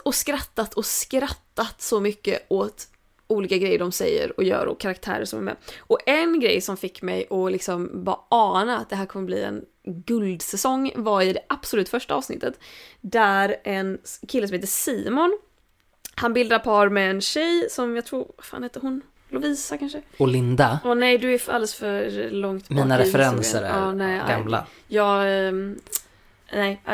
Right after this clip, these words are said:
Speaker 1: I can, cannot relate.
Speaker 2: För femton år sedan kollade jag på Paradise Hotel.
Speaker 1: Okej. <laughs> Okej. Eh, men då säger han till henne, medan de typ så här, de har gått till rummet och ska väl typ så här lära känna varandra eftersom de är ett par. Och då tänker man ju att då kan man ju vara lite så här,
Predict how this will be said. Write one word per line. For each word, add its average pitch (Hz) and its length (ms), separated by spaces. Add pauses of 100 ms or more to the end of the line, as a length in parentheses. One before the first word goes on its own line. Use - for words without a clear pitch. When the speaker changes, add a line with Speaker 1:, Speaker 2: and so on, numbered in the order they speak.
(100)
Speaker 1:
I 226 60
can, 202 300
cannot 202 380
relate. - 300
Speaker 2:
För 156 120
femton 123 400
år 107 80
sedan 110 160
kollade 107 280
jag 120 140
på - 60
Paradise - 440
Hotel. - 160
Speaker 1:
Okej. 196 320 (460)
<laughs> - 120
Okej. - 260 (840)
Eh, 214 300
men 233 160
då 285 180
säger 226 440
han 190 340
till 196 180
henne, 170 200
medan 269 340
de 214 180
typ 196 180
så - 80
här, 170 100
de 233 140
har 247 80
gått 254 180
till 202 160
rummet 180 320
och - 60
ska 190 200
väl 180 100
typ 180 160
så 180 60
här 123 80
lära 220 340
känna 233 280
varandra 226 280
eftersom - 200
de 165 140
är 165 40
ett - 80
par. 143 340 (380)
Och 233 100
då 277 60
tänker 233 280
man 196 100
ju - 20
att 190 60
då 196 60
kan 214 180
man 233 100
ju 240 80
vara 208 180
lite 180 220
så 208 80
här, 175 240